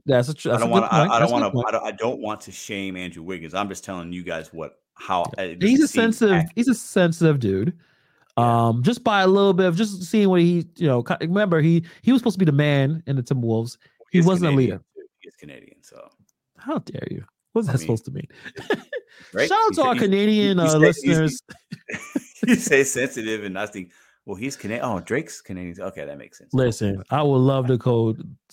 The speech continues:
Speaker 1: to Toronto. There's a lot of lovely people there, but
Speaker 2: Yes.
Speaker 1: he wasn't, he's not a leader. But if, uh, he was one of the main reasons they won that championship last year.
Speaker 2: Oh, they don't win it
Speaker 1: Uh,
Speaker 2: without
Speaker 1: he
Speaker 2: him.
Speaker 1: coulda, he could have got the M V P for the finals.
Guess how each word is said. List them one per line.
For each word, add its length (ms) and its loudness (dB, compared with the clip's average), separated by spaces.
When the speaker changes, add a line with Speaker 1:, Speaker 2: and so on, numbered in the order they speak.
Speaker 1:
to 340 2
Toronto. 520 2
There's 340 2
a 60 -2
lot 200 2
of 60 0
lovely 280 2
people 260 -4
there, 160 -8
but 340 -2
Speaker 2:
Yes. 340 -16
Speaker 1:
he 120 4
wasn't, 380 2
he's 100 4
not 180 0
a 40 2
leader. 320 0
But 360 -2
if, 240 -2
uh, 180 -2
he 360 0
was 260 2
one 500 0
of 120 0
the 120 2
main 380 2
reasons 280 0
they 100 0
won 160 -2
that 120 -6
championship 500 -14
last 220 -10
year. 80 2
Speaker 2:
Oh, 300 0
they 140 -2
don't 160 -4
win 140 -6
it 40 -2
Speaker 1:
Uh, 80 -2
Speaker 2:
without 160 -4
Speaker 1:
he 80 2
Speaker 2:
him. 60 -12
Speaker 1:
coulda, 180 0
he 160 0
could 220 -4
have 200 -4
got 200 -4
the 100 -4
M 120 -4
V 100 -4
P 180 -6
for 100 -10
the 60 -10
finals. 300 -16